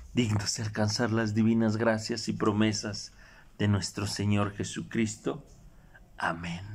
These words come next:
Murmuraciones en Donde habitan los murmullos de dos mil diecinueve. Lo voy a poner aquí de esta,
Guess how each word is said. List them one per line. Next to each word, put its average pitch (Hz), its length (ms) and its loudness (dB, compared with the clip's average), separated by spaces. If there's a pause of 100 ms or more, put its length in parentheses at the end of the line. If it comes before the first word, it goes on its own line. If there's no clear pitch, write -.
(880)
Murmuraciones 107 1160 0
en 131 380 -2 (520)
Donde 92 300 2
habitan 92 360 0
los 92 160 -2
murmullos 131 760 2
de 127 420 2 (400)
dos 101 340 0
mil 113 600 4
diecinueve. 95 1200 -2 (380)
Lo 120 80 -6
voy 156 100 0
a 160 60 -4
poner 113 300 0
aquí 113 280 -4
de 131 100 -4
esta, 87 480 -6